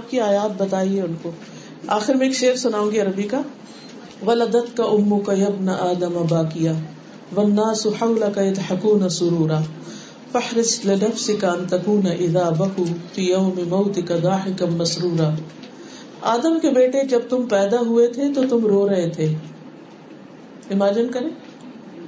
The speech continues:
جب بچہ پیدا ہوتا ہے تو کیسے وہ پیدا ہوتا ہے؟ روتے ہوئے۔ یہ اللہ کا قانون ہے، ٹھیک ہے نا؟ یعنی جب بچہ پیدا ہوتا ہے تو روتا ہے۔ اور تمہارے رشتہ دار مسکرا رہے تھے،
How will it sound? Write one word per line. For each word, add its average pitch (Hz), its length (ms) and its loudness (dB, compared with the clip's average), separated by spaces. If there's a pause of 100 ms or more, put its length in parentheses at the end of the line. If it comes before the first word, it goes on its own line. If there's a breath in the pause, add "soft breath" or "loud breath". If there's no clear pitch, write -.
(400)
جب 208 100 0
بچہ 190 340 0
پیدا 208 220 0
ہوتا 247 220 0
ہے 247 40 -2
تو 285 160 -2
کیسے 226 320 0
وہ 254 200 2
پیدا 202 220 0
ہوتا 185 220 -4
ہے؟ - 220 -14 (260)
روتے 196 240 2
ہوئے۔ 156 220 0 (720 loud breath)
یہ 285 120 4
اللہ 339 180 4 (120)
کا 359 160 0
قانون 233 440 2
ہے، 165 280 -2 (1400)
ٹھیک 240 200 -4
ہے 403 40 0
نا؟ 440 340 -6
یعنی 240 140 2
جب 233 240 2
بچہ 202 220 0 (100)
پیدا 226 240 2
ہوتا 294 160 0
ہے 311 60 -4
تو 262 100 2
روتا 170 260 0
ہے۔ - 80 -8 (480 loud breath)
اور 330 300 2
تمہارے 302 540 2
رشتہ 269 200 -2
دار 233 280 2
مسکرا 208 520 0
رہے 175 180 2
تھے، 156 200 -2